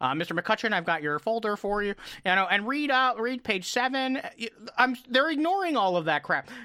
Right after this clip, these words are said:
Ha-, when was the last time you listened to Gabe Kapler's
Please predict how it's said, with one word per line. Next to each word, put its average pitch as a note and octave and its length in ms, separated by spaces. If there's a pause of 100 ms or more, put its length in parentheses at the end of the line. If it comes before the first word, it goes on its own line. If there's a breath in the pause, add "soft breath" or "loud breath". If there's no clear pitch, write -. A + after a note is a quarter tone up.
(160)
Ha-, D4+ 180
when D#4+ 160
was A#4 100
the G#4 60
last E4 220
time C4 180
you C4 140
listened A#3 560 (240 loud breath)
to A3+ 100
Gabe F#3+ 320
Kapler's D#3 800